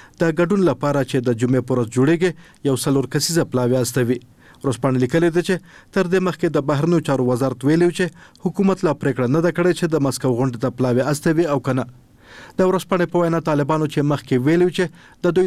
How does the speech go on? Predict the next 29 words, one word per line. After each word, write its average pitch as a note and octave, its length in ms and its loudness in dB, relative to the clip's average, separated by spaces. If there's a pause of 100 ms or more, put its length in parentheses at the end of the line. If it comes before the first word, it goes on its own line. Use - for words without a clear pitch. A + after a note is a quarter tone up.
د E3 160 -4
قطر F3 320 -2
د C#3+ 140 0
دفتر C#3+ 340 -2
استازي C#3 400 0
به B2+ 100 0
د B2+ 140 2
مسکو A#2+ 320 -2
په B2 80 0
غونډه B2+ 240 0
کې A#2 160 -2
ګډون D3 260 2
وکړي، F#3 220 0 (420)
همدا D3+ 220 0 (100)
پرون F#3 300 2
یې C#3+ 100 2
ویلي C#3 320 2
دي F3+ 120 2
چې F#3+ 80 0 (400)
لا C#3+ 120 2
یې B2+ 140 -6
پریکړه B2+ 340 -2
نه E3+ 100 2
ده F#3 140 2
کړې F3+ 220 2
چې F3 120 -2
د C3+ 140 0
مسکو B2 300 -2
غونډې D#3 200 0